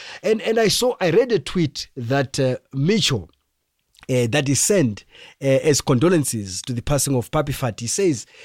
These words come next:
"We tried to push you into coaching,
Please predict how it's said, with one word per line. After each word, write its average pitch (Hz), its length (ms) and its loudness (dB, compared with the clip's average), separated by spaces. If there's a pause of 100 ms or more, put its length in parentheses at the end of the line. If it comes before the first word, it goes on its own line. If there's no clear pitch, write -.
(240)
"We 160 180 2
tried 170 720 -2 (360)
to 151 220 -4 (140)
push - 320 2
you 180 160 -2
into 143 220 -4
coaching, - 560 -6